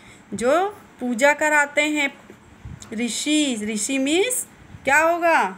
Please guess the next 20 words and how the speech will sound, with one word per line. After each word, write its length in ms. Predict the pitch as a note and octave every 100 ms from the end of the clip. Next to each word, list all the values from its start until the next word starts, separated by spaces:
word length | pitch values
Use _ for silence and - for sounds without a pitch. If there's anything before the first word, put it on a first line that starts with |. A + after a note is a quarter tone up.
| -
साधु। 1080 | - A#3 G#3+ G#3+ G#3+ C#4+ C#4+ C#4 B3+ G3+ F#3 - -
साधु 380 | - G3+ G#3 C#4
होते 280 | C4 B3+ C#4+
हैं 120 | D4+
ना। 140 | F4+ A4 G4 - - - - - -
री 400 | A3+ G#3 A#3 A#3+
से 360 | A#3+ C#4 C#4 E4+ A#4+ B4+ C4
ऋषि। 680 | B3+ C4 - C4+ G#3+ E3+ D#3 - - - - -
एक 200 | A3 A3+
बार 120 | B3+
फिर 180 | C4 B3+
से 140 | A#3 C4+
रिपीट 320 | C4 C4+ C4+
करेंगे 380 | - C#4 C#4 C#4+
हम 160 | D4 C#4+
लोग। 320 | D4+ F4 G#4 - - - - - - - - _ _ - - -
छोटा 460 | - A#3+ G#3+ G#3+ C#4 D4+ D4 -
आ 240 | G#3 G3
से 300 | G3+ - A#3+ D4+ E4 -
अनार, 640 | C#4+ D4 C#4+ A#3+ F#3 D#3